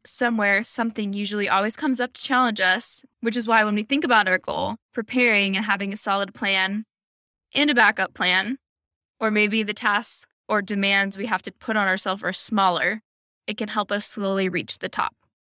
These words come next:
Anyways, enough with my crazy analogy. Maybe more realistically, you guys created a twenty twenty-two New Year's goal or resolution and already have given up.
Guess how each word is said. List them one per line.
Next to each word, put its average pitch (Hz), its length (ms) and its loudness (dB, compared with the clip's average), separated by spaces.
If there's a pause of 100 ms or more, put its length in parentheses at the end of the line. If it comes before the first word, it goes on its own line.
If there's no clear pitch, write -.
(100)
Anyways, 233 360 4
enough 233 200 -2
with 254 100 -4
my 240 120 4
crazy 247 360 2
analogy. 202 800 2
Maybe 277 540 0 (300)
more 240 220 2
realistically, 247 840 0
you 233 160 -4
guys 220 240 0
created 220 300 0
a 214 60 -2
twenty 214 280 -2
twenty-two 208 760 -4 (340)
New 220 160 0
Year's 214 280 2
goal 196 200 -4
or 196 80 4
resolution 190 760 0
and 185 400 -4
already 190 260 2
have 185 120 -4
given - 220 -6
up. - 160 -10